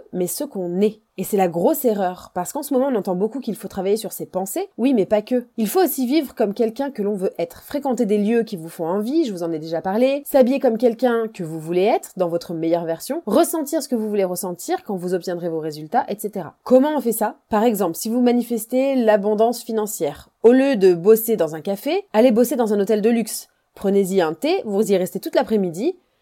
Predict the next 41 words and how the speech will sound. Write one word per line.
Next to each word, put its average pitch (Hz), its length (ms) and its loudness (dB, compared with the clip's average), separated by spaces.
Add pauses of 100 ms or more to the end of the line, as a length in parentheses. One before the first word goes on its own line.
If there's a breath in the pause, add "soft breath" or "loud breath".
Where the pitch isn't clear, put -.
(160)
Déjà, 233 260 6
vous 285 160 2
vous 220 140 2
visualisez 254 580 0
dans 208 180 -2
un 185 80 -2
endroit 190 420 0 (180)
où 196 40 -6
vous 175 260 0
aimeriez 226 580 2
évoluer. 190 420 0 (340)
Si 339 140 2
vous 330 100 2
voulez 294 140 2
avoir 226 240 2
du 165 140 -8
temps 294 180 0
pour 226 160 -4
vous, 302 300 -2 (180)
prenez 247 300 0
du 208 60 -8
temps 240 120 -2
pour 240 140 0
vous. 220 180 -2
Faites-vous 180 340 -4
un 180 120 -2
spa, 240 420 4
pas 220 80 2
besoin 180 300 -4
d'être 170 160 -4
productif 180 420 -12
toutes 170 140 -14
les 160 80 -8
deux 160 100 -4
minutes, 185 320 -2
relax. 190 540 2
Faites 320 180 0
un 320 80 4
resto 285 260 0
tout 202 140 -6
seul, 285 480 2